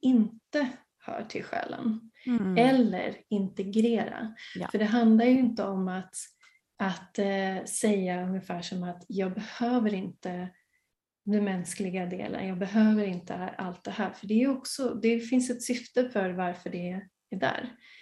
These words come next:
Speaker 2: Ja.
Speaker 1: Ehm, men såklart att det du bär på som du inte behöver, that which doesn't align,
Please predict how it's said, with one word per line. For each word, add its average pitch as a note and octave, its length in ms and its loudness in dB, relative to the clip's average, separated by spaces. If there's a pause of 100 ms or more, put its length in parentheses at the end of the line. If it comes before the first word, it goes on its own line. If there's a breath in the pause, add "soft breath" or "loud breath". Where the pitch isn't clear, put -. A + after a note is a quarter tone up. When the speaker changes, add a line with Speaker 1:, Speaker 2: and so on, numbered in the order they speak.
(140 loud breath)
Speaker 2:
Ja. A3 100 -8
Speaker 1:
Ehm, F#3 520 -2 (100)
men G#3+ 420 4
såklart - 520 -6
att - 140 -10
det F#3+ 120 -2
du F#3+ 120 -6
bär G#3+ 360 0
på - 300 -10
som F#3+ 220 -4
du F#3 100 -4
inte F3+ 480 -4
behöver, F#3+ 640 0 (560)
that F#3+ 160 -2 (300)
which - 480 -4 (140)
doesn't G#3 480 -2
align, G3+ 520 2